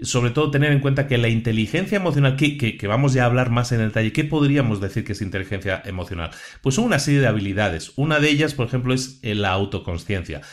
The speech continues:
La otra, la automotivación. Todo eso,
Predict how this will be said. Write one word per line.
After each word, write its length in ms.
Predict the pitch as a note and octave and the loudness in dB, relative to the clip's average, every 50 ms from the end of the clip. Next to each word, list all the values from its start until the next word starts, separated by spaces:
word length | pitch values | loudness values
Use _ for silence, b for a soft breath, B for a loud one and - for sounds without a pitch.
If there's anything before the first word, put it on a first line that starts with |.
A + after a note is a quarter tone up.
| B B B | B B B
La 120 | G#2 G#2 | 0 0
otra, 320 | A#2+ D3 D3 F#3 F3 D#3 A2+ | 2 2 2 0 0 0 0
la 200 | A2+ G#2+ F#2+ F#2 | -2 -2 0 0
automotivación. 1040 | F#2 F#2 G2 F#2+ - F2+ E2+ E2+ E2+ E2+ - F2+ F2 E2 - - G#2+ G2 F2 - B B B B B B | 0 -2 -2 -4 -4 -4 -4 -4 -6 -6 -6 -6 -6 -6 -4 -4 -4 -4 -4 -6 B B B B B B
Todo 300 | - G#3+ C4 C#4+ G3+ D#3+ | 0 0 2 2 2 2
eso, 380 | D3 C#3+ - - F#2+ - B | 2 2 0 -2 -6 -8 B